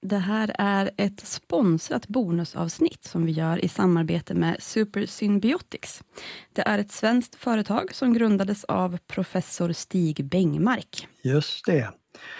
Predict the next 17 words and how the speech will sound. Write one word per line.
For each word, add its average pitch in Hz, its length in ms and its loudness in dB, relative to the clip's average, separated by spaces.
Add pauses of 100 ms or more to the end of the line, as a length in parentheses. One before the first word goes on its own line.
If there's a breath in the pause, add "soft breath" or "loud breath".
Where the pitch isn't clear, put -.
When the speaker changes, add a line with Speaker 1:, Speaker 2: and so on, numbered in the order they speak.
(300 loud breath)
Speaker 2:
Och 143 540 4 (400)
vi 160 80 4
gör 165 420 4
ett 160 280 -2
extra 165 560 -2
avsnitt 143 580 -2
just 131 300 0
om 120 340 0
Super 120 500 -2
Symbiotics 123 920 -2 (580 loud breath)
eftersom 135 480 0
det 147 220 0
är 139 300 0
ett 135 100 -6
så 131 260 -2
intressant 120 680 -4
område. 147 520 0